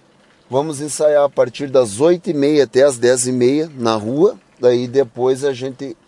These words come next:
bota o pessoal dentro do salão aí e vai ter um grupo da casa, né, tocando duas horas e meia de muito samba, muito pagode aí de partido alto aí.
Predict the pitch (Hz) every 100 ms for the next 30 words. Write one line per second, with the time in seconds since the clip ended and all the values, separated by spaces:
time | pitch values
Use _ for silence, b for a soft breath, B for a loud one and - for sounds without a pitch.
0 | _ _ _ _ _ 110 123 123 117 120
1 | 110 123 117 117 110 135 170 147 123 131
2 | 113 107 127 160 110 139 - b b b
3 | b 131 127 135 139 147 131 151 - 143
4 | 123 - 113 143 165 147 117 113 _ -
5 | 110 127 135 135 120 135 202 147 127 135
6 | 143 117 123 143 123 101 - 110 123 175
7 | - 131 - 139 151 139 117 151 151 135
8 | 120 107 104 117 131 117 117 120 - 107
9 | - 117 113 101 113 143 113 104